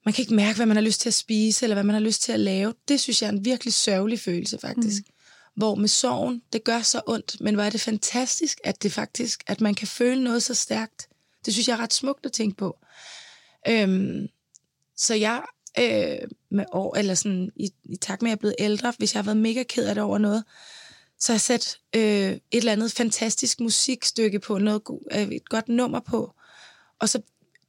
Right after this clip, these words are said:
Speaker 1: dyrket sorgen, og tilladt sorgen.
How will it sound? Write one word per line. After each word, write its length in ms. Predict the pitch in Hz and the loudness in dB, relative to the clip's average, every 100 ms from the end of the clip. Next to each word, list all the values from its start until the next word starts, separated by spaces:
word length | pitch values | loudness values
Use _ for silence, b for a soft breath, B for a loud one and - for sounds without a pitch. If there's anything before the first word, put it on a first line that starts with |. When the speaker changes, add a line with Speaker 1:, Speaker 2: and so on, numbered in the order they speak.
| _ - | _ 4
Speaker 1:
dyrket 320 | 262 294 302 | 4 6 2
sorgen, 400 | - 170 151 185 _ _ _ _ _ | 2 -2 -4 -10 _ _ _ _ _
og 120 | 214 214 - - | -2 0 -4 -6
tilladt 420 | - - 285 247 | -2 2 4 4
sorgen. 380 | - 190 - - | 2 0 -4 -10